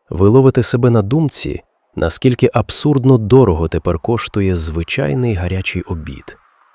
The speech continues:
наче розкіш із минулого життя. І поки страва ледве нагрівається, ви усвідомлюєте, це не вечеря. Це маленька перемога над холодом,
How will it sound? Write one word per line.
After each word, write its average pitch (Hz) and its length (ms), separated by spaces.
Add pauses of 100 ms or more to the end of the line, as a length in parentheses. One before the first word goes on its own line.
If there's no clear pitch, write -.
(340)
наче 82 320
розкіш - 680 (100)
із 80 200
минулого 69 500
життя. - 600 (1120)
І 95 140
поки 135 320
страва 123 480
ледве 107 340
нагрівається, 98 960 (440)
ви 90 180
усвідомлюєте, 85 1000 (560)
це 82 220
не 78 140
вечеря. - 580 (720)
Це - 160
маленька 95 420
перемога 95 540
над 87 180
холодом, 69 640